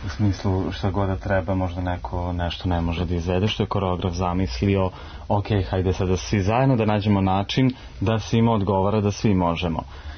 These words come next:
Tako da, em, prosto, em, nije, ovo nije bio samo profesionalan to odnos, nego to stvarno, to je samo jedna iskrena podrška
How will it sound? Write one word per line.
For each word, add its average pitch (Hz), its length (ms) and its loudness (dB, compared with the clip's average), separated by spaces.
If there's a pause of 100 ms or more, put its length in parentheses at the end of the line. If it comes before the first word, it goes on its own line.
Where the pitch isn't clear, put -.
(140)
Tako 117 220 0
da, 120 320 4
em, 104 440 4 (1600)
prosto, 120 760 2 (680)
em, 107 260 2
nije, 127 360 2 (100)
ovo 127 240 4
nije 131 320 4
bio 123 240 2
samo 117 300 0 (280)
profesionalan 90 1120 -2 (140)
to 87 160 -4 (140)
odnos, 92 460 0 (600)
nego 120 160 4
to 135 100 2
stvarno, 127 680 4 (1080)
to 143 60 4
je 135 40 4
samo 147 220 4
jedna 131 240 6
iskrena 123 560 4
podrška 98 800 2